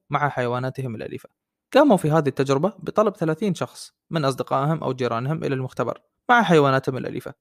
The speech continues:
لإجراء تجربة تخص الهرمون. التجربة سهلة،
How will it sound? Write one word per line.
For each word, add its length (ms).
لإجراء 400
تجربة 420
تخص 260
الهرمون. 420
التجربة 400
سهلة، 340